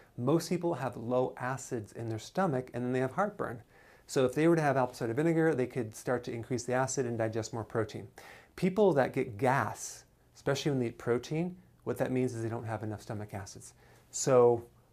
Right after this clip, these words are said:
the lower the acid, the less you can digest protein,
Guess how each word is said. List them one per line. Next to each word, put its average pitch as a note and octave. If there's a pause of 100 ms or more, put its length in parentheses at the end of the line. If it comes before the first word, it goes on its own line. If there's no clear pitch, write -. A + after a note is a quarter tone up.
(120)
the A#2+
lower D3+
the D3
acid, D3
the A#2+
less B2+
you C3
can A#2+
digest A2 (500)
protein, F3+